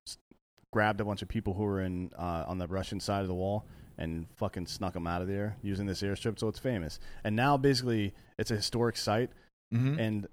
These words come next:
Speaker 1: I don't know why they decided to add this. It's the weirdest thing ever. But in the article, it's like, "Yeah, you can go by and see people rollerblading around." Like, what the fuck?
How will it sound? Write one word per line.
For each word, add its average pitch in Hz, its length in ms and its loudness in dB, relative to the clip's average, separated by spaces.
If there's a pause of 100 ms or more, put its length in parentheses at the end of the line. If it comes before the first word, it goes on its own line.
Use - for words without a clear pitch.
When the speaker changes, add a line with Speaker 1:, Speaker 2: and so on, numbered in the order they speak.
Speaker 1:
I 139 100 4
don't 175 100 6
know 160 80 8
why 110 360 2
they 107 220 2
decided 95 480 0
to - 140 -4
add 95 200 0
this. 101 180 -2
It's - 160 -8
the 101 80 -2
weirdest 107 500 2
thing 107 240 0
ever. 98 220 0
But 95 120 -2
in 104 80 2
the 98 120 0
article, 98 320 0
it's 90 100 -4
like, 92 140 -4
"Yeah, 180 180 6
you 113 180 2
can 127 160 2
go 127 160 4
by 143 220 4
and 113 160 0
see - 280 -4
people 117 280 0
rollerblading 107 640 4
around." 95 320 0
Like, 92 120 -6 (140)
what 127 200 -4 (300)
the - 60 -8
fuck? - 460 -4